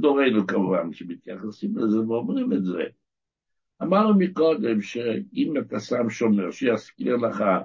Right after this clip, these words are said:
שלא תפספס את ההדלקה, מותר לך, בעיקרון, כן? אז יופי, הבעל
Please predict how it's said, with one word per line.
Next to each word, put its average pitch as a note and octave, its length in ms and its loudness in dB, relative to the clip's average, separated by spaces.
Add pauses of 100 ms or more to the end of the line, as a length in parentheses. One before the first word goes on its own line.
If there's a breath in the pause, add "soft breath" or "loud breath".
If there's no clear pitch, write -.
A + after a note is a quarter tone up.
(120)
שלא - 300 -6
תפספס A2+ 680 -4
את A#2 160 -8
ההדלקה, C3 720 0
מותר C3 400 -4
לך, - 340 -10 (720)
בעיקרון, C2 580 -8
כן? - 240 -8 (640)
אז - 160 0
יופי, D#4+ 420 2 (260)
הבעל G3 600 4